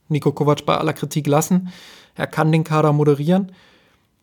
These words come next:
aber er hat halt nicht die Idee, wie er diese Balance aus Defensive und Offensive hinbekommt. Und ich sehe nicht, dass er das in den nächsten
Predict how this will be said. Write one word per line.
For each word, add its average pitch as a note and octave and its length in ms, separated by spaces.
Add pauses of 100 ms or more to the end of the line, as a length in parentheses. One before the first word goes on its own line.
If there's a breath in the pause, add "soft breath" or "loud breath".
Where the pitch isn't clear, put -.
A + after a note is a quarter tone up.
aber D3+ 380
er D3+ 120
hat D#3 160
halt D#3 180
nicht D#3+ 280
die D#3+ 160
Idee, D3 320
wie D3 100
er C#3+ 60
diese C3+ 200
Balance C#3+ 560
aus - 340
Defensive C#3+ 460
und C3+ 140
Offensive C3 520
hinbekommt. C3 640
Und D3 320 (560 soft breath)
ich C3 200
sehe D3 220
nicht, E3 240
dass D3+ 120
er D#3 60
das D3 180
in D3 80
den C#3+ 140
nächsten D3+ 720